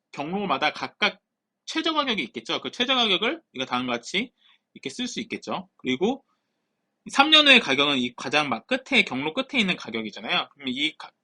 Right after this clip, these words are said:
이 가격을 최저, 최저 가격으로 구입을 하는 거니까 이 거래를 통해서 이익은 이 가격에서 이 가격을 빼면 되니까 각각 다음과 같이 나오게 되죠.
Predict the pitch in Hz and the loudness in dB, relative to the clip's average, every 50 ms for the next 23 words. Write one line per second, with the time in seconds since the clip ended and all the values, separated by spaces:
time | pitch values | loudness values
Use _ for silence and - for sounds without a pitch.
0 | _ - 165 175 190 196 202 202 196 202 196 190 - 143 131 147 143 139 170 185 | _ -6 -2 2 2 4 4 4 2 2 0 0 2 4 4 4 4 4 6 4
1 | 147 113 - _ - - _ _ - - 254 262 254 240 220 196 185 _ - - | 4 2 0 _ -14 -20 _ _ -2 2 6 6 8 6 6 2 -4 _ -20 -12
2 | - - 269 262 285 262 247 - 131 127 151 147 127 139 135 131 135 123 107 - | -6 -4 0 2 2 2 2 2 0 0 0 -2 -2 -2 -6 -6 -6 -8 -10 -12
3 | _ _ _ _ _ _ _ _ - - - - - - 156 151 170 175 170 180 | _ _ _ _ _ _ _ _ -20 -20 -20 -20 -8 -2 0 2 2 4 4 4
4 | 196 247 269 277 226 156 127 - - 156 131 107 147 175 190 180 - 143 139 151 | 4 4 2 2 2 0 0 0 2 0 0 0 0 -4 -6 -2 2 2 2 4
5 | 165 165 160 160 185 170 160 156 202 226 262 - - 131 151 180 180 139 131 147 | 4 2 2 0 -2 -2 -2 0 2 0 0 -2 -4 -4 -4 -2 -2 0 0 0
6 | 139 110 98 - - 147 151 165 156 151 151 151 151 151 117 123 - 165 156 147 | 0 -2 -2 -6 -4 0 4 4 4 6 4 2 0 -2 -4 -2 0 0 2 2
7 | 135 139 135 214 233 240 226 180 - 110 208 196 - 185 254 277 - _ _ _ | 0 0 0 0 2 2 0 0 -2 -6 -4 0 0 0 0 -2 -6 _ _ _
8 | _ - - - - - 160 190 226 240 - _ _ - - 120 117 127 131 131 | _ -6 -6 -6 -2 0 0 2 2 0 -4 _ _ -4 0 0 0 0 0 0
9 | 127 117 - - - - 180 - 117 110 110 117 131 147 156 156 _ - 120 110 | -2 -2 -2 -8 -10 -8 -4 -2 -2 -2 -2 0 0 0 0 0 _ -4 -4 -2
10 | 110 120 113 | 0 -2 -2